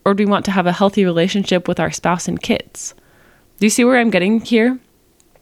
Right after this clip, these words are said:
Often when we get really clear on the result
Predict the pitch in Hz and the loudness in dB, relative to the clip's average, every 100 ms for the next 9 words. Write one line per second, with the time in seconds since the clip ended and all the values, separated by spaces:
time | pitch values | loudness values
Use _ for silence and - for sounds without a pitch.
0 | _ _ - - - - 208 294 320 349 | _ _ -20 -20 -4 -2 0 2 4 6
1 | 269 233 196 - 175 208 254 294 - 214 | 6 4 2 -2 0 4 4 4 2 2
2 | 196 240 - 180 165 160 160 151 165 170 | 4 2 0 0 0 -2 -4 -2 2 2
3 | 302 - - | 0 -4 -16